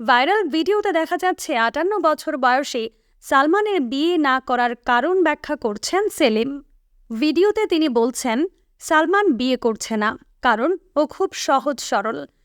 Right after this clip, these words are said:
সম্পর্কে জড়ালেও বিয়ে করতে ভয় পায়। আর ভয়টা হলো, সালমান মনে করে কোনো মেয়েই তার মায়ের মতো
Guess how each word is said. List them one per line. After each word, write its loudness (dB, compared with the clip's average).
সম্পর্কে 0
জড়ালেও 0
বিয়ে -2
করতে -4
ভয় -2
পায়। -4
আর 0
ভয়টা -2
হলো, 0
সালমান 0
মনে 0
করে 0
কোনো 0
মেয়েই 0
তার 0
মায়ের 0
মতো -2